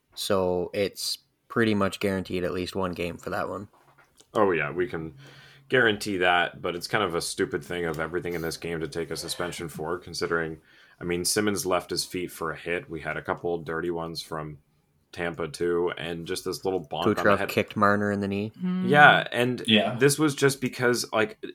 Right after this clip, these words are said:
Speaker 2: this is a dumb penalty. I mean, he was holding the stick from the wrong end and just bonks him on the head with it. Like,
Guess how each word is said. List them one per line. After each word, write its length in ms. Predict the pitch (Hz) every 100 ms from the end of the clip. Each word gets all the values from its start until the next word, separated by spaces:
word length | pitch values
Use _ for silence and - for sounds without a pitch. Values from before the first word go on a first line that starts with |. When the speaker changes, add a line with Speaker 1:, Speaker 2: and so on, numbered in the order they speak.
| _
Speaker 2:
this 200 | 110 123
is 100 | 127
a 60 | 123
dumb 300 | 110 113 110
penalty. 440 | 110 110 110 82 76
I 40 |
mean, 120 | 82
he 60 | 85
was 120 | 90
holding 280 | 98 104 113
the 60 |
stick 320 | 101 - 104 104
from 180 | 101
the 80 | 90
wrong 360 | 82 82 92 95
end 320 | - 90 85
and 80 | 78
just 180 | 82 76
bonks 300 | 80 87 -
him 60 | 90
on 80 | 80
the 60 |
head 160 | 78 85
with 200 | 85 -
it. 160 | 65 -
Like, 240 | 78 _